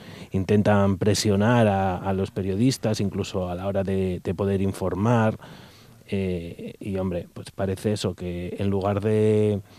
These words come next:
de que sea la prensa quien tiene que, pues, estar vigilante de los poderes políticos, parece que se ha perdido la, el, ese miedo y que es al revés, que estamos,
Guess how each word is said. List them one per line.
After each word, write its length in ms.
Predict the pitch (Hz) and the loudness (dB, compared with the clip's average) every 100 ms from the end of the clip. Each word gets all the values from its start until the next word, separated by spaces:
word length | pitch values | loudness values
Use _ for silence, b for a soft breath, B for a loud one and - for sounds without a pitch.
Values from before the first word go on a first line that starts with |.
| B B B B B | B B B B B
de 180 | 101 107 | -2 0
que 100 | 110 | 2
sea 220 | - 113 | 2 4
la 120 | 110 | 4
prensa 480 | 98 117 127 - 98 | 2 4 4 4 0
quien 760 | 92 101 98 95 92 92 92 95 | -2 -2 -2 -2 -4 -4 -6 -4
tiene 360 | 110 104 101 | -2 0 0
que, 720 | 98 104 101 98 101 98 98 95 | -2 -2 0 0 0 -2 -4 -6
pues, 220 | 104 - | -8 -6
estar 720 | 98 - 107 104 104 101 98 - - | -8 -2 -2 0 0 -2 -4 -8 -4
vigilante 800 | 110 104 - 101 107 117 104 | -2 0 -2 -2 0 0 -2
de 100 | 98 | -8
los 200 | 95 101 | -8 -10
poderes 720 | - 101 98 98 95 95 92 - _ | -4 -2 -2 -2 -2 -2 -4 -8 _
políticos, 540 | - 202 208 104 107 101 | -4 -2 -2 -2 -4 -6
parece 280 | 95 90 90 | -8 -10 -8
que 80 | |
se 140 | 98 98 | -8 -8
ha 60 | |
perdido 480 | 87 98 95 95 95 | -6 -6 -4 -4 -4
la, 240 | 92 90 92 | -6 -8 -8
el, 420 | 92 - 233 - | -10 -12 -14 -8
ese 240 | 101 - | -6 -4
miedo 580 | 101 101 113 110 104 113 - B B B B | -2 2 2 4 2 -2 -6 B B B B
y 120 | 104 | -8
que 100 | 92 | -4
es 360 | 95 - - - - | -4 -4 -10 -14 -2
al 180 | 107 92 | 0 0
revés, 520 | 92 90 107 98 - | -2 -2 -2 -4 -14
que 140 | - | -14
estamos, 880 | 90 - 95 98 98 98 95 - - | -12 -6 -4 -2 -2 -4 -6 -10 -20